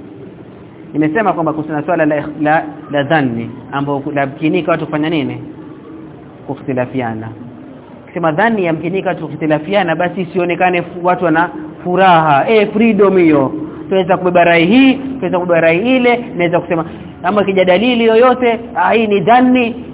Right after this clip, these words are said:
eh, hii ni hivi. Ndiyo, kunao dalili ambazo ni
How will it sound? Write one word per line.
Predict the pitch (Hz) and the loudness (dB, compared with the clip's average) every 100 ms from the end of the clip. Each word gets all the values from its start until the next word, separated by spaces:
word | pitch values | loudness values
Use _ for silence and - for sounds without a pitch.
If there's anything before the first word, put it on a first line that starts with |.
| - | -2
eh, | 165 214 | 2 4
hii | 214 220 | 4 2
ni | 208 190 | 4 4
hivi. | 254 247 226 247 - - - - - - - - - 113 - - - - - - - - - - - - - - - - - - - - - - | 6 4 4 0 -2 -8 -14 -16 -18 -18 -16 -14 -14 -14 -16 -20 -20 -20 -20 -20 -20 -20 -18 -20 -20 -20 -20 -20 -20 -20 -20 -20 -20 -20 -16 -2
Ndiyo, | 170 196 127 151 - - - - | 2 4 2 0 -6 -12 -14 -8
kunao | 151 151 170 165 | -2 0 2 0
dalili | 143 156 151 139 | 0 0 0 0
ambazo | 127 131 131 127 | -2 -4 -4 -2
ni | 139 202 | -2 -2